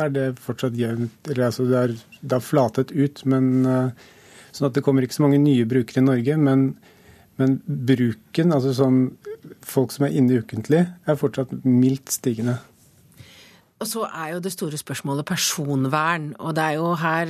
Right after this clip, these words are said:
Speaker 2: etter hvert, eh, lampene har begynt å lyse. Folk lurer på hva er det egentlig jeg legger ut, hvem er det som får se det, og hvor mye av mitt privatliv er kjent for hvem.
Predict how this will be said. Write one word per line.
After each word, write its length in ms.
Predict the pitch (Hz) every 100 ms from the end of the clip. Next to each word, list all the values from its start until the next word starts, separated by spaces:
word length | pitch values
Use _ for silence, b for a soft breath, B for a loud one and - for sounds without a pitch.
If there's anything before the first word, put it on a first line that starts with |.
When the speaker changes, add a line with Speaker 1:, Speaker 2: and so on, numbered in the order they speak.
| 165 160
Speaker 2:
etter 160 | 151 156
hvert, 320 | 147 - -
eh, 440 | 147 143 143 117 117
lampene 420 | 165 139 - 131
har 80 | 147
begynt 220 | 139 135
å 80 | 156
lyse. 320 | 143 127 147
Folk 260 | - 151
lurer 200 | 165 139
på 160 | 131 151
hva 160 | 143 147 139
er 220 | 131 127
det 80 | 151 135
egentlig 420 | 127 127 131 143
jeg 140 | 147
legger 260 | 151 131 139
ut, 120 | 143
hvem 160 | 139 139
er 160 | 127
det 80 | 123
som 160 | - 139
får 160 | 147 151
se 280 | 147 127 123
det, 160 | 139 143 135
og 240 | 143 147
hvor 240 | 143 143 147
mye 240 | 151 131
av 80 | 135
mitt 200 | 135 -
privatliv 680 | - 135 127 123 - 139 139
er 300 | 147 147 143 B B B
kjent 400 | - 160 147 -
for 160 | - 170
hvem. 440 | 147 165 180 147